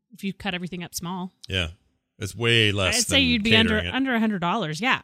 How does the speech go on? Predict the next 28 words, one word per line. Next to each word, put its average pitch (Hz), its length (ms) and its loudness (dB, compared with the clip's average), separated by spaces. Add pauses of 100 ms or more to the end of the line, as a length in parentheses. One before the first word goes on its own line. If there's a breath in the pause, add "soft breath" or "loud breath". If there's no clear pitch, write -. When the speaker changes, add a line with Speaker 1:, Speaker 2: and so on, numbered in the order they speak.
Speaker 1:
Oh, 185 260 -4
gosh. - 480 -18
Speaker 2:
Yeah, 101 300 2
under 143 260 4
a 151 60 6
hundred 143 220 4
Speaker 1:
Catering, 160 60 0
Speaker 2:
bucks. - 280 -2
Speaker 1:
catering, 277 400 0
you're 214 100 0
looking 196 340 -2
at - 300 -6 (680)
ten 170 180 -10
bucks 147 220 -10
a - 20 -12
person, 226 460 -10 (280)
Speaker 2:
Yeah, 123 100 -4
Speaker 1:
at 98 80 -2
Speaker 2:
it'd 90 40 -6
be, 101 60 -4
Speaker 1:
least. - 260 -2
Speaker 2:
it'd 98 120 -6
be 95 100 0
stupid. 78 400 -4
That's, 98 180 -2
like, 95 140 -2
ten 98 220 -4
ladies. 82 420 -6